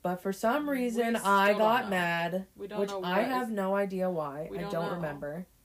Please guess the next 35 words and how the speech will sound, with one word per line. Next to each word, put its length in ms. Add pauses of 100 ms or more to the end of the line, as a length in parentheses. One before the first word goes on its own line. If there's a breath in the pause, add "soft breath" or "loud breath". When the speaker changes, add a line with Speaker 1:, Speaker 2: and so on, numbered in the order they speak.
(560 soft breath)
Speaker 1:
I 160
got 220
mad, 260
so 100
I 80
was 100
like, 280
"Screw 400
that. 300
I'm 100
not 260
going 260
out 240
there. 300
I 100
don't 260
want 320
to. 440
Like, 180
I'm 160
not 200
about 440
this." 360 (320 loud breath)
So 160
they 260
dropped 360
me 120
off 220
at 100
my 180
car, 680 (540 soft breath)
and 120
I 160
went 220
home. 580